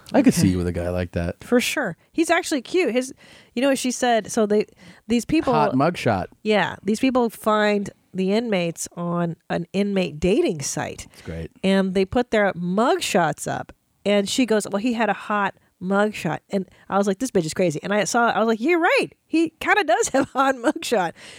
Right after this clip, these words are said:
Speaker 2: Same with the truck driver that's with that scam, that hooker.
Speaker 1: Mm-hmm.
Speaker 2: She's got a great mugshot. She's smiling at hers and shit. She knew her
Speaker 1: And
Speaker 2: angles.
Speaker 1: so does the heroin girl. She was, like, modeling before.
Speaker 2: <laughs> They're all hot. Hot inmates.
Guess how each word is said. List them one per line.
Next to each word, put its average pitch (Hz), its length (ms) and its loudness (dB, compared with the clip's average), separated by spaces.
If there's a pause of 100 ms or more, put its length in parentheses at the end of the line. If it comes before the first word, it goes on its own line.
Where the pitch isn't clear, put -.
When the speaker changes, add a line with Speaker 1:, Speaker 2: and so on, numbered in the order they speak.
(140)
Speaker 2:
Same 349 300 0
with 320 120 2
the 277 80 0
truck 302 260 0
driver 180 560 2 (380)
that's 202 280 -2
with 208 140 0
that 196 160 0
scam, 233 500 -2
that - 160 0
hooker. 175 420 0 (100)
Speaker 1:
Mm-hmm. 110 100 -8
Speaker 2:
She's 285 260 0
got 320 160 0
a 320 60 2
great 285 260 0
mugshot. 185 680 0
She's 262 200 0
smiling 240 580 0
at 269 80 -4
hers 269 320 -4
and 262 100 -10
shit. 269 220 0
She 294 140 -4
knew 262 140 0
her 254 100 2
Speaker 1:
And - 140 0
Speaker 2:
angles. - 160 0
Speaker 1:
so 269 140 2
does - 200 2
the 165 80 2
heroin 190 400 2
girl. 92 260 -2 (260)
She - 140 -2
was, 233 80 2
like, 139 140 2
modeling 120 420 2
before. 87 320 -6
Speaker 2:
<laughs> 80 80 -6
They're 392 100 0
all 403 140 2
hot. 349 380 0 (380)
Hot 311 260 0
inmates. 285 640 0